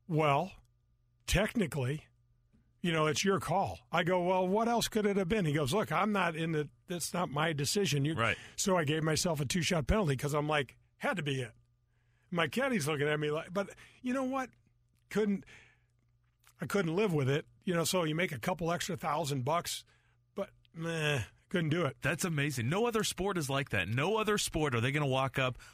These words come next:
Speaker 2: a referee to Steph Curry and say, "Hey, did you reach in? Did you make contact
Speaker 1: Yeah.
Speaker 2: on that?"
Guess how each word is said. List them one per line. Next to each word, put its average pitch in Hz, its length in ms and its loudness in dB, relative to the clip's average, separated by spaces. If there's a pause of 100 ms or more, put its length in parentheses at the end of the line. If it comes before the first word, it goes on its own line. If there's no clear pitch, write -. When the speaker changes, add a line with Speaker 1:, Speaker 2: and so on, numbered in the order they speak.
Speaker 2:
a 101 80 2
referee 131 500 2
to 123 160 2
Steph 143 360 0
Curry 139 280 4
and 113 120 0
say, 120 160 4
"Hey, 143 200 4
did 131 220 2
you 156 100 4
reach 156 280 2
in? 123 100 2
Did 107 160 0
you 151 60 4
make 156 180 0
contact 120 520 0
Speaker 1:
Yeah. 107 80 4
Speaker 2:
on 107 80 0
that?" 104 240 2